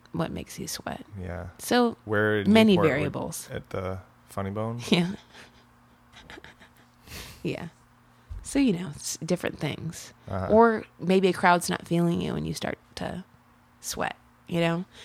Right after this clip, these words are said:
Speaker 2: It's a
Speaker 1: So one of
Speaker 2: sweat. It's usually a sweat.
Speaker 1: It could, it's not always a sweat.
Speaker 2: Uh-huh.
Speaker 1: It's not like sweaty palms or anything like that, but it could be like a, "These lights are hot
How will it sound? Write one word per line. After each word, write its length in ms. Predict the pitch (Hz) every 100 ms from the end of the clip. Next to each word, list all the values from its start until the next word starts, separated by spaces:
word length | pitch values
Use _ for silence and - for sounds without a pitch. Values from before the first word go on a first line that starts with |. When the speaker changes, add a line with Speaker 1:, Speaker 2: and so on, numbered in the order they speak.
| -
Speaker 2:
It's 120 | -
a 20 | -
Speaker 1:
So 120 | 226
one 180 | 214 226
of 200 | 135 98
Speaker 2:
sweat. 40 |
It's 220 | 107 107
usually 320 | 120 113 113 101
a 60 |
sweat. 400 | - - 87 104
Speaker 1:
It 120 | 202
could, 220 | - 240 - -
it's 120 | 233
not 200 | 254 269 -
always 340 | 240 311 277
a 60 | 226
sweat. 400 | - 165 107 - _ _ -
Speaker 2:
Uh-huh. 120 | 101
Speaker 1:
It's 80 | 98
not 100 | 269
like 140 | 262 -
sweaty 300 | - 214 196
palms 400 | - 190 202 208
or 40 |
anything 200 | 208 214
like 140 | 208
that, 320 | 202 208 208 202
but 100 | 185
it 60 |
could 120 | 208
be 100 | 190
like 160 | 180 170
a, 200 | 160 156
"These 220 | 180 180 175
lights 320 | 180 175 165
are 80 | 151
hot 380 | 170 175 175